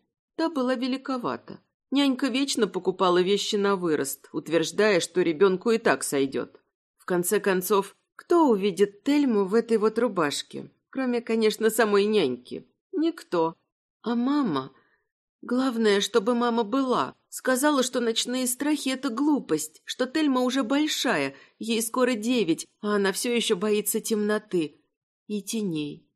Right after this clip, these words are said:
шорохов. Нет, она не боится. Медведь всё, плюшевый. И мама поймёт. Поругается, быть может, но потом обнимет Тельму,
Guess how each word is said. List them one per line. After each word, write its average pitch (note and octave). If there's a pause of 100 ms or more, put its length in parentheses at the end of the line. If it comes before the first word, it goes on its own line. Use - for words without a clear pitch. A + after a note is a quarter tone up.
(340)
шорохов. - (680)
Нет, G#3 (220)
она A#3+
не B3
боится. G#3 (240)
Медведь C4
всё, C#3+
плюшевый. D3 (280)
И B3+
мама D#4+
поймёт. A#3 (240)
Поругается, D#4
быть F3+
может, D#3 (220)
но C#4
потом C4+
обнимет A#3+
Тельму, D3